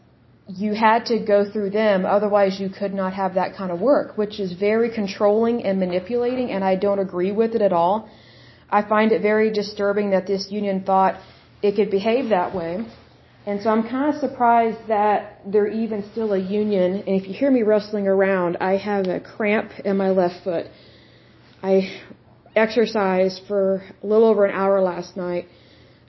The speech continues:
I did, um, high intensity interval training, hit training, and I also did,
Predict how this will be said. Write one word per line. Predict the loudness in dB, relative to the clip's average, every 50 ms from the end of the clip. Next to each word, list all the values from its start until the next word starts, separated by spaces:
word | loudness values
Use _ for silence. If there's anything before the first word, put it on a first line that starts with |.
| 2 2
I |
did, | 4 6 6 6 8 6 6 4
um, | 0 -2 -2 -2 -4 -4 -6 -8 -12 -16 _ _ _ _ _ _ _ -10 -4
high | 0 2 2 2 2
intensity | 0 0 -2 -2 -2 -2 -2 -2 -2 0 0 0
interval | 0 0 -2 0 -2 -2
training, | -2 -4 -6 -4 -4 -2 -2 -2 -4 -6 -8 -10 -20 -20 _
hit | -4 -4 -4 -4
training, | -4 -4 -2 0 0 0 0 0
and | 0 0
I | 2 2 2 2
also | 2 2 2 0 0 0
did, | 0 2 4 4 4 4 2 0